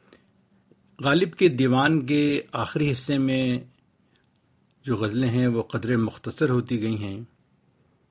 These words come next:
اس میں ایک مثال غزل نمبر دو سو چھبیس ہے، جس میں صرف ایک شعر شامل ہے۔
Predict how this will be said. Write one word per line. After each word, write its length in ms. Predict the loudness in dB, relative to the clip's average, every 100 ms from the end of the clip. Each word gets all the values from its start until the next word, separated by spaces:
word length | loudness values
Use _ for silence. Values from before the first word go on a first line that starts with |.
| _ _ _ _ _ _
اس 200 | -10 -4
میں 120 | 0 0
ایک 340 | 0 -2 -2
مثال 460 | -8 -4 -2 -2 -6 _ _ -16
غزل 360 | -6 -4 -2 -4
نمبر 340 | -4 -6 -6
دو 140 | -6
سو 140 | -8 -8
چھبیس 480 | -8 -4 -2 0 -2
ہے، 180 | -6 -10 _ _ _ _ _ _ _ _ -12
جس 220 | -10 -4
میں 180 | -4 -4 -16 _ _
صرف 360 | -10 -4 -4 -4
ایک 220 | -2 -2 -2
شعر 220 | -2 -2
شامل 360 | -2 -6 -6 -6
ہے۔ 200 | -8